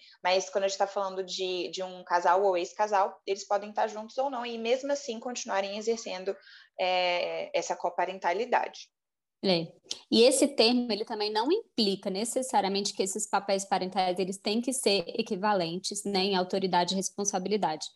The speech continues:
Speaker 2: Esse papel, né, e esse grau de equivalência, ele vai ser determinado em cada caso, assim, em cada família, né, pelas, pelos membros da família, pela forma com se, com que se organiza ali o sistema familiar, né?
Speaker 1: Uhum,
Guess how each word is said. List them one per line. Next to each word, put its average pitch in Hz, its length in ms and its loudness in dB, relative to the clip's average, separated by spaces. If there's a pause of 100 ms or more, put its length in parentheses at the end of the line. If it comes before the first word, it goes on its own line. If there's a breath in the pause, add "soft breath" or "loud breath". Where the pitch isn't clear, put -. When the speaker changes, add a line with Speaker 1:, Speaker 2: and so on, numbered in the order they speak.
(420 loud breath)
Speaker 2:
Esse 190 200 0
papel, 196 400 6
né, 190 160 6
e 190 160 6
esse 190 180 2
grau 190 260 2
de 190 100 -4
equivalência, 180 920 -2 (320)
ele 196 340 4
vai 220 160 4
ser 220 120 2
determinado 214 600 0
em 220 240 -4
cada 262 300 2
caso, 226 440 4
assim, 170 180 -10
em 175 100 -12
cada 202 240 -4
família, 220 760 0
né, 208 260 2
pelas, 190 400 -2
pelos 196 320 -2
membros 180 340 -2
da 180 100 2
família, 214 640 6
pela 190 200 2
forma 196 300 -2
com 196 80 -4
se, 196 160 -4
com 196 160 0
que 196 120 -2
se 196 180 4
organiza 196 440 4
ali 196 340 2 (340 soft breath)
o 214 60 0
sistema 220 400 0
familiar, 220 760 0 (120)
né? 190 260 -2 (800)
Speaker 1:
Uhum, 190 460 -20